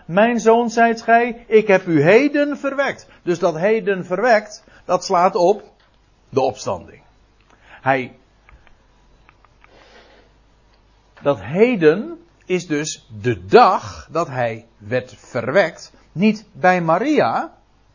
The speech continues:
Nee, verwekt werd uit de doden. Hij, natuurlijk, hij was al de zoon. "Mijn zoon zijt gij." Hij was al de zoon sinds hij verwekt was uit Maria.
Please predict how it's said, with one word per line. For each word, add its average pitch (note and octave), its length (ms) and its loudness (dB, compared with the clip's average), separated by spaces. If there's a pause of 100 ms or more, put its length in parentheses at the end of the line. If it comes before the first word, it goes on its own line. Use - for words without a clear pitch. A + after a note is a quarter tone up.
(2750)
Nee, A3 440 -2
verwekt F#3 440 -2
werd G#3+ 160 -4
uit F3 220 0
de F#3+ 60 -8
doden. A3+ 360 4 (120)
Hij, - 120 -10
natuurlijk, A#3 560 -2
hij G#3 360 0
was F3 440 -6
al F3 400 -2
de B2+ 200 -2
zoon. A2+ 340 2 (800)
"Mijn F#3+ 260 0
zoon D3 260 2
zijt A3 340 2
gij." E3 440 -2 (680)
Hij B2+ 260 -4
was A3+ 280 0
al F3 220 2
de D#3+ 100 -4
zoon D3+ 540 0
sinds C#3+ 340 -8
hij B2 240 -2
verwekt B2 420 -6
was B2 220 -8
uit A2 240 -6
Maria. C3+ 520 -4